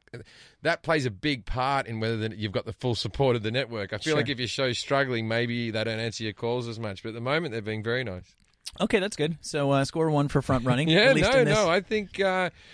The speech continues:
Speaker 1: no, I've had nothing but a good experience so far with, uh, with Comedy Central. Yeah.
Speaker 2: So, uh, Brad Pitt.
Speaker 1: Yes.
Speaker 2: Holy fucking shit.
Speaker 1: Uh, don't know what you're talking about. I got a weatherman, if that's what you're talking about.
Speaker 2: <laughs>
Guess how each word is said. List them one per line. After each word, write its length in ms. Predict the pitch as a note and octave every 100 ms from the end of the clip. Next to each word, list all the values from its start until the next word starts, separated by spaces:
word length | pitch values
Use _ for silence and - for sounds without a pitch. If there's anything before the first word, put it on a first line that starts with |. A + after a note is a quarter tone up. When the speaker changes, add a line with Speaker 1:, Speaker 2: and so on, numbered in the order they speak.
| -
Speaker 1:
no, 140 | D3 F#3+
I've 220 | F3+ E3+
had 160 | F3
nothing 260 | D#3 D#3+ F#3
but 120 | E3
a 40 | C#3+
good 160 | C3
experience 480 | C#3+ - C#3+ C#3+ D3
so 200 | - C3+
far 340 | C3 C#3 D#3+ C3
with, 320 | B2 A2 A2+
uh, 300 | A2+ A2 A2
with 200 | - A2+
Comedy 240 | - B2 B2+
Central. 360 | C#3 D3 A#2+
Yeah. 100 | A#2+ A#2+
Speaker 2:
So, 480 | - - F3 E3 D#3
uh, 240 | D3+ D3+ D3+
Brad 220 | F#3 F#3
Pitt. 220 | A3+ F3+ - _ _ -
Speaker 1:
Yes. 280 | C#3+ F#3+ -
Speaker 2:
Holy 200 | E3 F3+
fucking 280 | E3+ F3+ E3
shit. 280 | - G#3 - - - _ _ _ -
Speaker 1:
Uh, 480 | C3 B2 A#2+ A2+ A#2
don't 140 | B2+
know 40 | B2
what 60 |
you're 80 | B2+
talking 240 | A2+ F#3 A#3+
about. 180 | F3+
I 60 | B2
got 80 | B2+
a 60 |
weatherman, 440 | B2+ F3 G#3 C#3 A#2
if 100 | C3+
that's 160 | C#3 E3
what 60 |
you're 80 | B2
talking 280 | A2 G#2 G#2
about. 200 | G#2 C3+
Speaker 2:
<laughs> 1000 | - - - - - - C4+ C4 - A#3